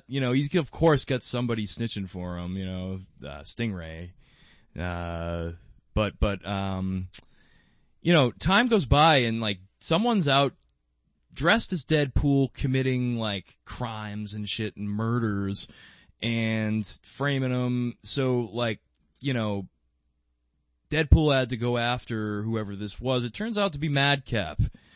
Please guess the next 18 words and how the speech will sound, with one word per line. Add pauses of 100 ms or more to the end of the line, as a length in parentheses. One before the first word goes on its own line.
(220)
uh,
one
of
the
members
of
the
Mercs
for
Hire.
And
Madcap, (400)
if
you
remember
Deadpool
continuity
back,